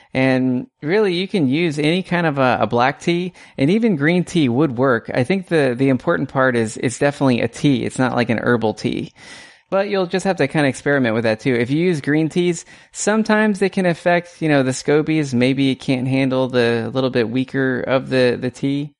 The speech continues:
but might as well try it. You know, the green tea should actually work, and it should give you a little bit of a, a lighter brew.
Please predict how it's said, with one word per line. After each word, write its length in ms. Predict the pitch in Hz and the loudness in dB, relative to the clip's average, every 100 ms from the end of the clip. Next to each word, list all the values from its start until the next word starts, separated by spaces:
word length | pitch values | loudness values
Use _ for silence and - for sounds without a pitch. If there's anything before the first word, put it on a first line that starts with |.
| - | -4
but 200 | 143 131 | -2 0
might 180 | 151 | 0
as 100 | 151 | -2
well 120 | 135 127 | -2 -2
try 240 | 143 131 | 0 0
it. 80 | 120 | 2
You 80 | 135 | 0
know, 80 | |
the 100 | 123 | 0
green 240 | 120 156 156 | 0 0 0
tea 160 | 151 | 0
should 240 | 131 - 156 | -2 0 0
actually 300 | 117 - 117 | 0 -2 -2
work, 240 | 120 117 | 0 0
and 80 | 110 | -4
it 60 | 107 | -6
should 200 | 127 117 | -8 -4
give 180 | 143 | -2
you 200 | 135 127 120 - - - | -2 -4 -4 -14 -12 -2
a 40 | |
little 140 | 190 | -2
bit 160 | 175 156 | 0 0
of 80 | 135 | 2
a, 300 | 127 110 113 | 2 2 2
a 20 | |
lighter 520 | 113 120 117 110 110 | 2 2 2 0 -2
brew. 520 | 117 123 120 107 123 | -6 -4 -4 -4 -8